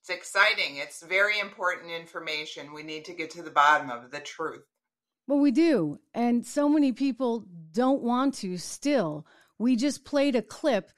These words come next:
Speaker 2: of Anthony Fauci speaking with the Boston Globe last week saying, "Look, we may never know the answer."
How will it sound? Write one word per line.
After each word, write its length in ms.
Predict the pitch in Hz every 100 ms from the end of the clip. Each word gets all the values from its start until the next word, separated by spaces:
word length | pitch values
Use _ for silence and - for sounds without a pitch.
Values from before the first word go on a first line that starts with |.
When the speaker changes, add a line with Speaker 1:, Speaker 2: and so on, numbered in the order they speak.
| _ _ _
Speaker 2:
of 160 | - 214
Anthony 480 | 233 269 262 226 208
Fauci 440 | - 269 262 208
speaking 440 | 190 262 226 247 214
with 180 | 208
the 80 | 208
Boston 500 | 170 226 247 - 208
Globe 400 | 185 254 330 247
last 360 | 214 196 185 -
week 180 | 202 165
saying, 260 | 240 226
"Look, 200 | 254 311
we 100 | 240
may 220 | 240 294
never 320 | 285 330 339 320
know 200 | 302 294
the 200 | 269 -
answer." 520 | 311 330 - 160